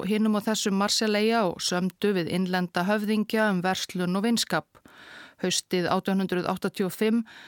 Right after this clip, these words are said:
skrifuðu sjö valdamiklir höfðingjar Marshalleyinga undir samning við Þjóðverja, sem í kjölfarið settu upp skilti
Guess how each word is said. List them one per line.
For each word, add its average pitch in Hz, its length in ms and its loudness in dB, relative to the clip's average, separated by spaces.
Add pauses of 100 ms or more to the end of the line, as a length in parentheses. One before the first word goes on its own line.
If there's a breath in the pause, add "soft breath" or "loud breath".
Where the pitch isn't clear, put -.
skrifuðu 240 480 2
sjö 247 320 0
valdamiklir 240 720 0
höfðingjar 214 640 0
Marshalleyinga 202 960 0
undir 190 420 -2
samning 226 560 2
við 202 240 0
Þjóðverja, 226 480 2 (540 loud breath)
sem 175 220 -2
í 160 80 -2 (100)
kjölfarið 208 560 0
settu 165 380 -4
upp - 100 -6
skilti - 680 -4